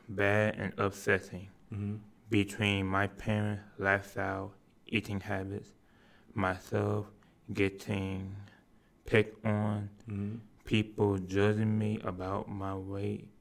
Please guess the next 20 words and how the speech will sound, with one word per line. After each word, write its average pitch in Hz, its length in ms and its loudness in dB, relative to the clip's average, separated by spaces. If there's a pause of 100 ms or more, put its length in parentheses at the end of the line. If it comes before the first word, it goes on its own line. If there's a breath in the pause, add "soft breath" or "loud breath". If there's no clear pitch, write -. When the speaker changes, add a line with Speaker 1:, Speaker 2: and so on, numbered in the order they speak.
(840 soft breath)
Speaker 1:
never 104 480 4
having 101 640 -2 (160)
the 101 100 0
confidence 104 840 -2 (540 soft breath)
to 107 140 0
stand 98 400 -2
up 101 220 -2 (380)
for 98 200 2
m-, 98 260 -4 (240)
myself, 104 760 -4 (640 soft breath)
feeling 110 540 4 (500 loud breath)
disciplined 110 720 0 (720 soft breath)
by 95 460 2
eating 104 380 0
too - 200 -4
much 104 580 -4 (460)
food, 110 640 2 (840 soft breath)
did 98 280 8
not 98 420 0
feel 98 640 0